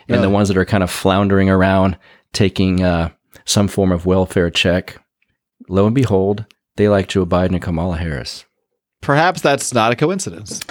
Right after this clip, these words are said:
Speaker 1: I don't think it might be.
Speaker 2: <laughs> Uh, yeah, it's, it's really just fascinating, again, to see, like, I, I really think about the Ron Paul legacy a-, and what it means, 'cause he was really,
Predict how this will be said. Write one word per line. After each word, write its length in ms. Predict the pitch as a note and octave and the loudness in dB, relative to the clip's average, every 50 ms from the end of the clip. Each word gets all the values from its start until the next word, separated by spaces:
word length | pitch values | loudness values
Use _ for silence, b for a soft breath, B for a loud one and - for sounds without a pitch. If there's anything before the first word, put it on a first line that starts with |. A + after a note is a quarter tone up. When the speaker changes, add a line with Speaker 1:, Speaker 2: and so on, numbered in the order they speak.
| - - | -14 -8
Speaker 1:
I 160 | - - A2 | -4 -2 -2
don't 200 | G#2+ C3+ D#3+ - | 0 0 -2 -2
think 180 | - E3+ E3 - | -4 -6 -4 -6
it 80 | - | -6
might 200 | A#2+ A#2+ A#2+ - - | -6 -6 -6 -6 -8
be. 180 | B2 A#2+ A2 G2+ | -10 -8 -6 -6
Speaker 2:
<laughs> 60 | - - - - E3+ E3 - - D3+ - - - A#2+ - - _ - _ - B B B B D#3+ D#3+ B B B B B B | -6 -6 -4 -2 -4 -4 -4 -4 -8 -8 -8 -12 -16 -18 -20 _ -20 _ -20 B B B B -20 -20 B B B B B B
Uh, 200 | B D3 C#3+ D3 D#3 | B -2 0 0 2
yeah, 180 | D#3 D#3 D3+ C3 | 2 2 2 2
it's, 260 | C3 - - E3 G3 | 0 -4 -8 -10 -10
it's 200 | G#3 F#3 - - | -8 -6 -6 -2
really 380 | D3+ G3 A3+ B3 A#3 G#3 E3+ C#3+ | 0 0 2 2 2 2 0 0
just 240 | A#2 D3 C#3 - _ _ _ _ | -2 -4 -6 -6 _ _ _ _
fascinating, 600 | - C3 C3 C#3 C3+ - D3 C3 B2 B2+ B2 A#2+ A2 C#3+ | -2 0 0 0 -2 0 -2 0 0 -2 -6 -6 -10 -10
again, 300 | C#3+ C#3+ G#2+ B2+ B2+ B2+ | -10 -6 -2 -2 -2 0
to 80 | B2+ A#2+ | -2 -4
see, 260 | - - C#3 C#3 C3+ | -6 -4 -2 0 2
like, 220 | C3 B2+ B2+ - D3 | 2 2 0 0 -2
I, 140 | C#3+ C#3 | -4 -2
I 60 | D3+ D#3 | -2 -2
really 300 | C#3+ D#3 F3+ F3 D#3+ C#3+ | 0 2 2 2 2 2
think 300 | C3+ - C#3+ C#3+ C3+ - - - | 0 0 -2 -2 -2 -6 -10 -6
about 380 | B2 A#2 B2+ B2+ B2 B2 A#2 - B B B B | -4 0 0 0 0 -2 -4 -10 B B B B
the 160 | A#2 B2 B2+ | -4 -4 -2
Ron 380 | A#2+ B2+ C3 C3 C3 B2+ A#2+ G#2+ | 2 2 2 2 2 0 -2 -6
Paul 580 | A#2+ B2 B2+ B2+ B2 B2 B2 A#2+ A#2+ B2 - - | -2 0 0 2 2 2 2 2 0 0 -4 -6
legacy 640 | A#2 A#2 A#2+ C3 C3+ C3 A#2+ - A#2+ A2+ G#2+ A2 A#2 | -4 -2 -2 0 0 -2 -4 -2 -2 -2 -2 -2 -4
a-, 180 | A#2 A#2+ A#2 - - | -4 -6 -6 -6 -6
and 180 | C3 B2+ B2 | -8 -6 -2
what 180 | A#2 A#2+ C3 B2+ | 0 0 2 2
it 100 | B2 A#2 | 0 -2
means, 380 | B2 B2+ B2+ A#2+ A#2 A2+ G#2 - | -2 -2 -2 -2 -2 -6 -6 -4
'cause 220 | - B2 A#2+ C3 - _ _ _ - | -4 -2 -2 -4 -6 _ _ _ -8
he 180 | B2+ D#3+ G#3 | -4 -2 0
was 180 | B3 A3+ F3+ C#3+ | 0 0 0 0
really, 460 | D3 E3+ F#3 F#3 F3+ E3 D#3 D3 C#3 | 2 2 2 4 2 2 2 0 -2